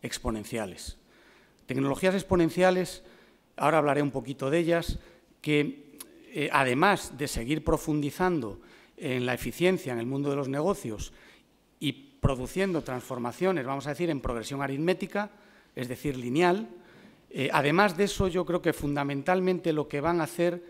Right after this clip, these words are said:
es provocar transformaciones disruptivas, en progresión geométrica, es decir, unas transformaciones exponenciales. Van a hacer cambiar muchos modelos de negocio,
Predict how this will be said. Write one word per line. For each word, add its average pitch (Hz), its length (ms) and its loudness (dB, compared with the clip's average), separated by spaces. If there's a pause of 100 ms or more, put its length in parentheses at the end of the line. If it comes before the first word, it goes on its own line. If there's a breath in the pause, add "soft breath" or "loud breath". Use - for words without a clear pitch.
(260 loud breath)
es 165 220 0
provocar 151 720 -2
transformaciones 143 840 -2 (100)
disruptivas, 107 760 -10 (160)
en 120 180 -6
progresión 120 420 0
geométrica, 123 720 -6 (360 loud breath)
es - 120 -20
decir, 120 240 -6 (200 loud breath)
unas 143 260 0 (160)
transformaciones 139 800 0
exponenciales. 113 920 -6 (480 loud breath)
Van 147 320 2
a 151 40 2
hacer 143 260 -2
cambiar 131 560 -2 (420 loud breath)
muchos 151 440 2
modelos 139 420 -2
de 131 100 -4
negocio, 175 600 0